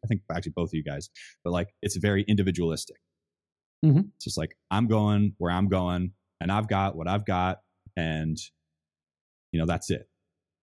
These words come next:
Speaker 1: That's my world." And so I, when I finished college, I felt very isolated. I was, I mean, I would say depressed, like, just, like, <laughs> just remember, like, drinking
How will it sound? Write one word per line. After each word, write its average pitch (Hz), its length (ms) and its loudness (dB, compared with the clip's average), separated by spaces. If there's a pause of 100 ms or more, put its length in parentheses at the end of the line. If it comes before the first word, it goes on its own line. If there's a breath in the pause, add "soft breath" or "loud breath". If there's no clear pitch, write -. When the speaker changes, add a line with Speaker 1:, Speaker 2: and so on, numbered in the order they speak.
(140)
Speaker 1:
That's 95 260 0
my 85 140 0
world." 67 360 -4
And 82 140 0
so 87 380 0
I, 95 80 -2
when 98 140 2
I 135 100 2
finished 107 280 -2
college, 101 520 -2 (260)
I 92 520 2 (220)
felt 87 240 0
very 113 280 4
isolated. 82 580 -4 (300)
I 80 80 -2
was, 78 400 -4 (1400)
I 90 140 -2
mean, 95 180 4
I 87 80 2
would 87 140 -2
say 85 160 2
depressed, 80 640 -2
like, 73 240 -6 (640)
just, 80 360 -2
like, 73 240 -4
<laughs> 92 500 6
just 107 260 4
remember, 110 220 2
like, 92 160 0
drinking 95 500 2